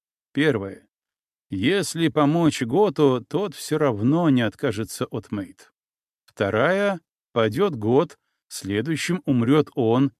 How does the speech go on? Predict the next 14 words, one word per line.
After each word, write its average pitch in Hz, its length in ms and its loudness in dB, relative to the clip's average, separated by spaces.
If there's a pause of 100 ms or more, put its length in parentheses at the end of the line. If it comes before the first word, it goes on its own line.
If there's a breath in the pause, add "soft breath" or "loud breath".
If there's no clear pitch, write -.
и 135 60 0
его 117 280 0
жена. 127 480 -2 (420)
Это 117 300 -4
в 180 80 -4
лучшем 202 400 0
случае. - 560 -8 (500)
В - 80 -20
худшем 131 640 -2
они 139 280 0
пойдут 139 640 -2
на 160 220 2
невольничий 156 680 2
рынок. 113 520 -2